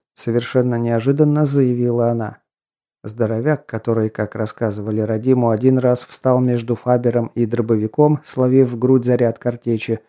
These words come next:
вздрогнул и с испугом посмотрел на хозяйку, а потом на Вяземского. Похоже, он прекрасно представлял, что для него эта дорога в один конец, и обратно он не вернётся. "И нахрена он мне?" –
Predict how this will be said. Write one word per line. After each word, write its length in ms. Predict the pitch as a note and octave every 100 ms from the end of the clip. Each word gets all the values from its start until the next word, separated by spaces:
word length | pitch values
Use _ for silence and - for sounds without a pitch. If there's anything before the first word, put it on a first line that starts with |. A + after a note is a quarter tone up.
| _ _ _ _
вздрогнул 720 | A2+ G#2+ B2 C#3 D3 D#3+ D#3+ C#3+
и 140 | C3+
с 120 | C#3
испугом 520 | E3 - B2+ C3 D3+ D3
посмотрел 580 | D#3 D#3+ D#3 C#3 B2+
на 100 | B2+
хозяйку, 720 | B2+ C#3 C3 A#2+ A#2 B2 B2 _
а 80 | A#2+
потом 380 | A#2+ A#2 A#2+ A#2+
на 120 | B2
Вяземского. 760 | A2+ A2+ A2 A2 - A2 G#2+ - _ _ _ _ _ _
Похоже, 400 | - - A2 A#2+
он 160 | C3 C3
прекрасно 640 | B2+ B2 A#2+ B2+ - C#3+
представлял, 720 | C3 C#3 - C#3 C3+ C#3 A#2
что 280 | A2 - B2+
для 160 | B2+ B2
него 280 | B2+ C3+ C3+
эта 200 | C3+ B2+
дорога 360 | B2+ C3+ C3+
в 80 | B2+
один 300 | A#2+ B2+ B2+
конец, 540 | B2+ B2+ C3 A#2 - - -
и 100 | G2+
обратно 580 | G#2 G2+ A2+ A2+ A#2+
он 180 | A#2+ A2+
не 100 | A2+
вернётся. 640 | A#2 A#2+ A#2+ G#2+ - - - _ _ _ _ _ _ _ _ _ _ _ _ _ _ _ _ _
"И 120 | A#2+
нахрена 500 | G#2+ G2+ A#2+ G2+ G#2+
он 160 | C3 C3
мне?" – 300 | B2+ B2